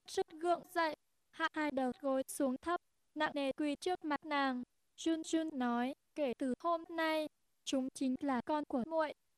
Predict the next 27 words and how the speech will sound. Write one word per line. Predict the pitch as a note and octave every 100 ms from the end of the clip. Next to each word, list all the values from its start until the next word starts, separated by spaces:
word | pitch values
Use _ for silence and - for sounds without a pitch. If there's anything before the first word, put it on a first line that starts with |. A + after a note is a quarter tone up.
| -
muội | D#4+ D4+
sẽ | - E4 -
che | D#4+ -
chở | D#4+ C4 -
thương | E4+ E4+
yêu | E4 D#4
chúng, | - C#4 C4 - _ _ -
coi | D#4 D#4
như | D#4 D#4 -
ruột | D4+ -
thịt, | D4+ D#4 - _ _ _
không | D4+ D4 C#4+
để | B3 G3+
chúng | D4 C#4 -
phải | - C#4 A#3
chịu | F4 E4+
bất | F4+ -
cứ | C#4 C#4
nỗi | F4+ E4+ F#4
oan | E4 D#4 -
khuất | - F4+
nào." | D4+ C#4 C4 B3 A#3+ _ _ _ _ _ _ _ _ _ _ _ _
"Đa | C#4+ D4+ D4+
tạ | D#4+ -
muội, | D#4+ D#4 - _ _ -
A | D#4+
Vũ." | E4 D#4 F4+